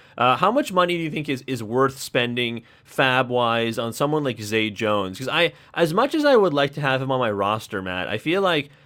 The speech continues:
Christian Kirk is the number one option through the air because he is an absolute target hog, which is phen-, which is phenomenal.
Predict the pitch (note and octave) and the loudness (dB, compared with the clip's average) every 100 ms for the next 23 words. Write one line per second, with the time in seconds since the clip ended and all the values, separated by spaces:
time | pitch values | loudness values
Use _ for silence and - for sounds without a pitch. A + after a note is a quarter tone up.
0 | _ F#3 G3+ B3+ B3 - F3 E3+ B2 B2 | _ -2 0 0 -2 2 2 2 -2 -2
1 | C3 B2+ C#3 C#3+ C3 A#2+ A2+ - B2+ A2+ | 0 0 2 4 4 4 2 0 -4 -4
2 | - C#3+ B2+ A2+ A2+ A2 F#2 F2+ F#2 - | -2 0 2 2 4 4 2 -4 -8 -6
3 | A2 D3 D#3+ C#3 A#2+ G2 A2+ B2 - B2 | -6 -2 -2 0 -2 -2 -6 -6 -4 -6
4 | A#2+ - B2 A#2+ - - C#3 G#2+ F2 A2 | -4 -2 0 0 -6 -4 -2 0 -2 -4
5 | A#2 A2+ - - B2+ - A#2 A2 - G2 | -6 -8 -12 -4 -4 -2 -6 -8 -8 0
6 | B2+ C#3 F2+ F#2 B2 | 2 2 0 -8 -8